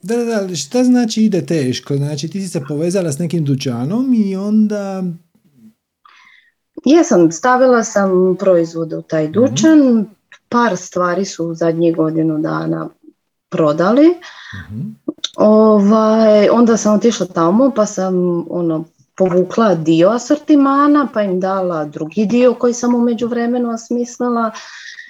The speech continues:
Speaker 2: Sad pregovaram sa još jedno-, još jednim dućanom, to isto se, evo, rasteže kroz cijelo ljeto.
Speaker 1: Dru-, drugim riječima,
Speaker 2: Pa,
Speaker 1: drugim
Speaker 2: godišnji, pa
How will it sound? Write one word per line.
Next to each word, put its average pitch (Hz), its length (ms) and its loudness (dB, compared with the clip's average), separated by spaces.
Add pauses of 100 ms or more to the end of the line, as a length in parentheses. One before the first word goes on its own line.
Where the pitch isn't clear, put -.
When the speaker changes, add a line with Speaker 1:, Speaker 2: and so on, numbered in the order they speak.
(140)
Speaker 2:
Sad 254 340 0
pregovaram 214 720 4
sa 190 300 -2 (680)
još 165 460 -2
jedno-, 160 840 -4 (120)
još 170 280 2
jednim 233 320 4
dućanom, 269 840 2 (760)
to 208 180 2
isto 185 320 0
se, 185 140 0
evo, 156 160 0
rasteže 160 520 -4
kroz - 180 -10
cijelo 156 360 -2
ljeto. 165 480 0
Speaker 1:
Dru-, 175 340 -2
drugim 214 280 4
riječima, 190 500 2
Speaker 2:
Pa, 175 60 -2
Speaker 1:
drugim - 360 -2
Speaker 2:
godišnji, 185 560 0
pa 160 240 0